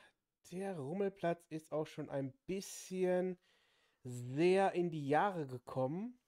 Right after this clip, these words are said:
Und ja, da der Jackel immer so viel mit seinem Rummelplatz zu tun hatte,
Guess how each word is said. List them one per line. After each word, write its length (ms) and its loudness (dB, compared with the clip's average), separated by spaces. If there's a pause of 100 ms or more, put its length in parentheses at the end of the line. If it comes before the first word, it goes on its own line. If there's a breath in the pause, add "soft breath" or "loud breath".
Und 680 2
ja, 640 6
da 460 4
der 580 2
Jackel 540 4
immer 500 6
so 240 0
viel 240 0
mit 180 0
seinem 340 4
Rummelplatz 580 0
zu 100 -2
tun 400 -4
hatte, 360 0